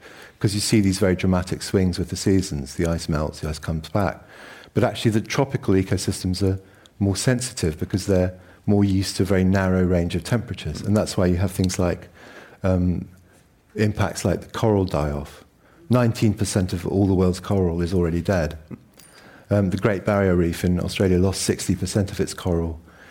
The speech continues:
in one year. There was what they call a marine heat wave in twenty sixteen, and that's not coming back. And so what happens with climate departure is you have a kind of rolling process of living with a new map of the world that starts in the tropics, and it starts soon. The first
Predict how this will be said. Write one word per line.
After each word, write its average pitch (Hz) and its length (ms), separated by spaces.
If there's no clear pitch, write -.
in 95 140
one 92 180
year. 101 260
There 87 120
was 87 160
what 76 100
they 85 60
call 95 160
a - 20
marine 92 380
heat 104 200
wave 80 280
in 82 80
twenty 78 260
sixteen, 87 540
and 98 100
that's 92 160
not 90 160
coming 87 240
back. 92 320
And 107 160
so 123 160
what 117 180
happens 117 440
with 104 220
climate 123 280
departure 92 420
is 95 120
you 95 60
have 104 120
a - 40
kind 101 180
of 95 100
rolling 107 580
process 117 640
of 90 160
living 98 320
with 92 140
a 95 60
new 98 240
map 95 220
of 92 120
the 98 80
world 92 420
that - 120
starts 123 400
in 101 60
the 95 80
tropics, - 340
and 107 100
it 95 80
starts - 380
soon. 120 400
The 90 80
first 127 480